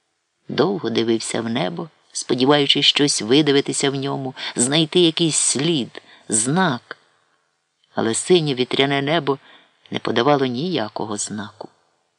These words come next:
Воно безмежне, і там, у неозорій глибині, ховаються мільйони і мільйони знаків, провіщень, таємниць невідомого майбутнього,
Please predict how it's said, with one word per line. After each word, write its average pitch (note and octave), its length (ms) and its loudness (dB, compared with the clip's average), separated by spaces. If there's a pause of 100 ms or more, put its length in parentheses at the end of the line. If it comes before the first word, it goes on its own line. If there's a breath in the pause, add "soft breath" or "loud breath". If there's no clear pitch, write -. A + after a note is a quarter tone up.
(760)
Воно B2+ 200 4
безмежне, C#3 760 -2
і - 80 -4
там, F3+ 300 0
у B2+ 60 0
неозорій C3+ 480 4
глибині, C3+ 540 0 (240 loud breath)
ховаються D#3+ 560 4
мільйони E3 560 4
і F#3 60 2
мільйони E3+ 580 2
знаків, C3 600 -2 (320)
провіщень, C3 720 2 (500 loud breath)
таємниць D#3+ 600 4
невідомого E3+ 600 2
майбутнього, C#3+ 800 -2